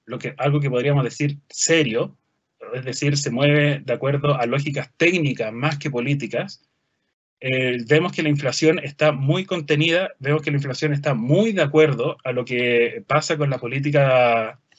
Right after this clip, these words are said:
con la política de, de, con la tasa, digo, de política monetaria, que esto, que esto es la tasa de interés fijada por el Banco Central,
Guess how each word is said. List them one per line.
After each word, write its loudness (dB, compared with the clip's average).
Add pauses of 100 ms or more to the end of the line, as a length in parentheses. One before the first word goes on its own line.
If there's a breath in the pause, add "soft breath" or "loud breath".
(320 loud breath)
con 0
la 4
política 2
de, 0 (200)
de, -16 (180)
con -4
la -4
tasa, -2
digo, 0
de 0
política -4
monetaria, 0
que -8
esto, -8
que -6
esto -6
es -4
la -6
tasa 2
de -2
interés -2
fijada 0
por -4
el -8
Banco -4
Central, -2